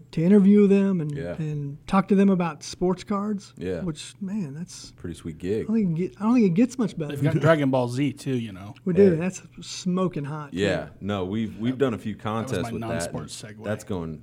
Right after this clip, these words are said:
Speaker 2: you know,
Speaker 1: It's
Speaker 2: absolutely
Speaker 1: crazy.
Speaker 2: insane.
Speaker 1: Uh,
Speaker 2: Yeah.
Speaker 1: we're really excited about twenty fifteen and,
Speaker 2: Yeah.
Speaker 1: and Dragon Ball Z.
Speaker 2: Now, well, let's go back to Panini.
Speaker 1: <laughs>
Speaker 2: Uh,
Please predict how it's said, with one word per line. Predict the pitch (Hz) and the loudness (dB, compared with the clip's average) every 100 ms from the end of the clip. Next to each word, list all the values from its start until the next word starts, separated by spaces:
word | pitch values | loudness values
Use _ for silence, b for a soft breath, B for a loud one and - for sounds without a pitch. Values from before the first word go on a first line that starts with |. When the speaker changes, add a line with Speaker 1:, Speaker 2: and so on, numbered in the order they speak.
| - | -14
Speaker 2:
you | 76 | -14
know, | |
Speaker 1:
It's | 76 190 | -6 -6
Speaker 2:
absolutely | 185 208 254 | -2 0 2
Speaker 1:
crazy. | 151 | 0
Speaker 2:
insane. | 139 95 87 | -6 -8 -6
Speaker 1:
Uh, | 92 | -6
Speaker 2:
Yeah. | 95 85 127 | -6 -6 -10
Speaker 1:
we're | 185 175 220 | -2 2 4
really | 165 147 175 208 | 2 2 4 4
excited | 156 - 156 151 | 2 -4 -8 -8
about | 147 | -10
twenty | - 165 | -10 -10
fifteen | 156 151 180 160 | -10 -10 -8 -8
and, | 151 | -8
Speaker 2:
Yeah. | 87 - - - | -8 -8 -10 -12
Speaker 1:
and | 156 | -10
Dragon | 160 156 | -8 -8
Ball | 156 151 | -8 -6
Z. | 165 165 165 | -4 -4 -2
Speaker 2:
Now, | 117 127 127 - | 0 0 0 -2
well, | 131 160 156 151 | 4 6 6 4
let's | 160 - | 2 4
go | 185 | 4
back | 170 165 | 4 0
to | 123 | 0
Panini. | 135 127 127 123 123 | 4 6 6 6 4
Speaker 1:
<laughs> | - - | 0 0
Speaker 2:
Uh, | 117 120 113 113 110 | 2 4 4 2 0